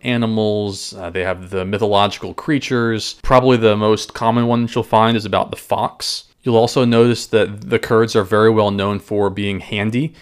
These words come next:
uh, with, like, crafts and things. Kurdish weaving is one of the most famous in the world.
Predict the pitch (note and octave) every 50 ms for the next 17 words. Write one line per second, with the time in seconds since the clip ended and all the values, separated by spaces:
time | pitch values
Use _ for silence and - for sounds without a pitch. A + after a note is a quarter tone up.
0 | - _ _ _ - G2 F#2+ F#2+ F#2+ G2+ F#2 - F#2 F#2 F#2 - - - - F#2+
1 | F#2+ G2 G#2+ - - - C3 B2 A2 B2+ B2 B2+ C3 C3+ C3 B2 - - - _
2 | _ - - C3+ B2 A#2 G#2+ - - G#2 G2 G#2 A2 A2+ A2+ B2+ C3+ C#3 C3 A2
3 | G2+ G2+ F#2+ F2+ G#2 G#2+ G#2+ G#2 G2 G2+ G2+ G2 G2 G2 - - - G#2 G#2 G#2+
4 | G#2+ G2+ F#2 - - - - - A2+ G#2 G2+ F#2+ F#2 G2+ G#2+ A2+ A#2 C3 C3+ C3+
5 | _